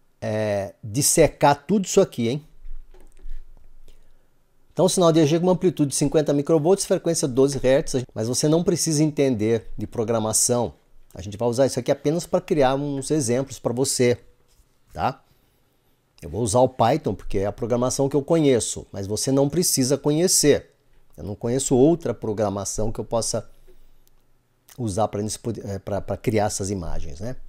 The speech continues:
Tá? Então você tem, você gera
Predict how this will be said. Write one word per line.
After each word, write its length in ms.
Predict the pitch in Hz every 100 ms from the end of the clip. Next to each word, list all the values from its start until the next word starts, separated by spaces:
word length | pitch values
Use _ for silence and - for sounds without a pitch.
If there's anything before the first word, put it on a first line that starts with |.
| - - - - - - - - _ _
Tá? 260 | 113 123 - _ _ _ _ _ _ _ _ _ - _ _ _
Então 120 | 143
você 220 | 139 139
tem, 300 | 156 147 135 -
você 260 | 104 - 143
gera 500 | 110 151 165 95